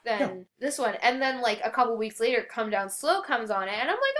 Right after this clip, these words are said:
Speaker 1: "Okay, like, this is stuff." And then a couple weeks later, I'm like, "I really like this song. I'm gonna listen to, like, the radio," which is just recommended songs to that. And it was, yeah, it really, like, opened my eyes to, like, "Whoa, this is a mini genre of their own."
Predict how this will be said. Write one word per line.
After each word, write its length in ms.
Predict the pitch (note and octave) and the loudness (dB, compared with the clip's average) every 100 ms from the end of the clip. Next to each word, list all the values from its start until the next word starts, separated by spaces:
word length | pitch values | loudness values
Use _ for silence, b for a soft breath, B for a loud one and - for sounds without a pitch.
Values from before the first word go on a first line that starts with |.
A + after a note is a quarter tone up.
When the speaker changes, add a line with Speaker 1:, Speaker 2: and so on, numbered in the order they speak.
| D#5 | -2
Speaker 1:
"Okay, 440 | D5+ G3 F#3+ B3 G4 | 0 -2 0 -4 -4
like, 300 | F#4+ C#4+ C#4+ | -2 -2 -4
this 160 | D#4 D#4+ | -10 -10
is 160 | C#4 | -10
stuff." 340 | - F3+ G#3+ B3 | -6 -2 -2 -2
And 180 | A#3 B3 | -4 -2
then 320 | B3 B3 A3+ | -2 -4 -6
a 140 | G#3+ | -4
couple 220 | B3 B3+ B3 | -2 -4 -6
weeks 180 | B3 - | -8 -6
later, 160 | C#4+ | -4
I'm 80 | C4+ | -4
like, 140 | D4 | -2
"I 140 | C5+ D5+ | -2 2
really 260 | C#5 A#4+ G#4 | 2 2 0
like 80 | G#4 | -4
this 140 | E4 | -6
song. 160 | G#4 G4+ | -2 -2
I'm 120 | C#4 | -2
gonna 280 | C#4+ F#3+ F#3+ _ _ | -4 -6 -6 _ _
listen 300 | - - D#4+ | -6 -4 -6
to, 80 | D#4+ | -4
like, 200 | D#4 D4 | -4 -2
the 80 | C#4+ | 0
radio," 280 | E4+ D#4 F#3+ | 0 0 -2
which 160 | G#3 | -4
is 100 | B3 | -6
just 220 | - A3+ | -4 -4
recommended 500 | F3 F3+ G3 G#3 A3+ | -4 -6 -4 -4 -4
songs 260 | A3+ D#4 E4 | -4 -4 -4
to 80 | F3+ | -6
that. 260 | E3 F3 G3+ | -6 -6 -8
And 240 | B3+ A#3+ - | -12 -14 -10
it 160 | D#4 | -8
was, 400 | D4 E4 D4+ - - _ _ - | -6 -6 -8 -14 -18 _ _ -10
yeah, 280 | B3+ G4 - | -4 -2 -2
it 240 | G3 F#3+ | -6 -6
really, 240 | B3 E4+ C4+ | -6 -4 -2
like, 180 | E3 | -2
opened 220 | - A3+ G3 | -2 -4 -2
my 140 | F#3+ G3+ | 0 0
eyes 160 | G#3 G#3 | 0 -2
to, 60 | G#3 | -6
like, 240 | F3 - _ _ | -6 -8 _ _
"Whoa, 380 | - D4 - - | 4 6 6 2
this 180 | - - | -4 -4
is 380 | - - - - _ _ | -4 -6 -10 -12 _ _
a 240 | - A#3 - - | 2 2 0 -10
mini 320 | B3+ C#4+ D#4 | -4 -2 -2
genre 400 | B3 C4 C#4 C4 | 0 0 0 -2
of 60 | B3 | -2
their 180 | G3+ F#3+ | -4 -2
own." 400 | G#3+ D#3+ E3 | -4 -6 -14